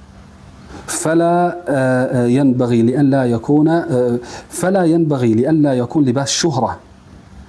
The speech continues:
ولباس الشهرة هو الذي يشتهر به الإنسان. الآن الشيخ يعرف لنا ما هو لباس الشهرة، هذه مسألة بعد. وهو الذي يشتهر به الإنسان حتى يقال: "هذا ثوب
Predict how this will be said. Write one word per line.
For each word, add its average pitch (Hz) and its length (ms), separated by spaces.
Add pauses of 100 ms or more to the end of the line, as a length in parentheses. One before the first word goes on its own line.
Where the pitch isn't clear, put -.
(200)
ولباس 127 420
الشهرة 147 380
هو 170 240
الذي 143 640
يشتهر 143 580
به 131 220
الإنسان. 120 580
الآن 120 220
الشيخ 131 300
يعرف 127 420
لنا 117 200
ما 127 140
هو 160 180
لباس 127 280
الشهرة، 98 400 (300)
هذه 131 220
مسألة 101 320
بعد. 85 240 (960)
وهو 139 280
الذي 139 340
يشتهر 131 380
به 127 180
الإنسان 127 520
حتى - 300
يقال: 120 320
"هذا 123 360
ثوب 131 420